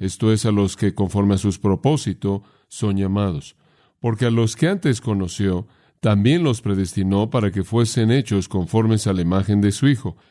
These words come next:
para que Él sea el primogénito entre muchos hermanos. Y a los que predestinó, a estos también llamó. Y a los que llamó, a estos también justificó. Y a los que justificó,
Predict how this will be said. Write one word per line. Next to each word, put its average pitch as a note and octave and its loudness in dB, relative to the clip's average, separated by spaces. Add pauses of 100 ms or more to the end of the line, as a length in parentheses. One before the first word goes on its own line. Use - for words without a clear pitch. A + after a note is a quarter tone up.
para G#2 -2
que A#2 -2
Él A2 0
sea A#2 -2
el G2 -4
primogénito G2+ 0
entre F2+ -2
muchos G2+ 0
hermanos. G2+ 0 (280)
Y A2 0
a A2 2
los A2 0
que G#2+ -2
predestinó, G2+ 0
a F#2+ 0
estos G2+ -2
también G2 0
llamó. G2 0 (300)
Y A2+ -4
a A2 0
los G#2+ -2
que G#2 0
llamó, G#2 0 (180)
a G2+ -2
estos A2+ -2
también G#2+ 0
justificó. G#2+ -2 (260)
Y A2+ -2
a A2+ 0
los G#2+ -2
que A2 -2
justificó, G2 -4